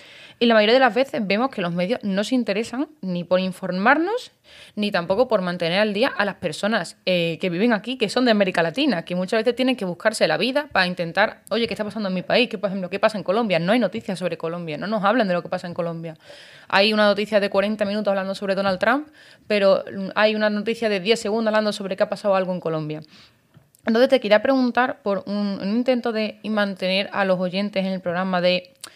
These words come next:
hablar sobre realidad, te quería preguntar sobre un caso que, porque es verdad que muchas veces tenemos,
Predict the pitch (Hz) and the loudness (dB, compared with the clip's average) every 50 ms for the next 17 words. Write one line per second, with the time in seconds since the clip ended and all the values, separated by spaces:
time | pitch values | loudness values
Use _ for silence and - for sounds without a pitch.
0 | - - - - - _ _ _ _ _ 202 196 190 190 202 208 - 247 226 214 | -20 -20 -20 -20 -20 _ _ _ _ _ 4 4 6 6 4 4 4 4 4 4
1 | 208 202 214 208 202 180 175 185 196 214 208 - 226 190 202 208 208 214 254 254 | 4 6 4 4 4 4 2 2 0 0 -2 -4 -4 0 0 0 0 2 0 0
2 | 254 247 233 - 220 220 220 233 226 214 - 214 226 233 - 294 349 349 - 508 | 0 0 -2 -4 -4 -4 -2 -2 -4 0 2 0 0 2 -2 -6 -6 -6 -12 -20
3 | 466 - - 208 196 185 180 180 - 190 185 202 202 202 202 240 247 240 240 247 | -10 -4 -2 0 0 0 0 0 -2 -4 -4 -4 -8 -8 -4 -4 -4 -2 -2 -4
4 | 247 - 226 226 226 - 226 202 196 220 220 - 247 220 208 185 180 185 202 208 | -4 -4 -4 -4 -4 -6 -8 -6 -6 -8 -6 -6 -6 -4 -2 -4 -2 -2 -4 -4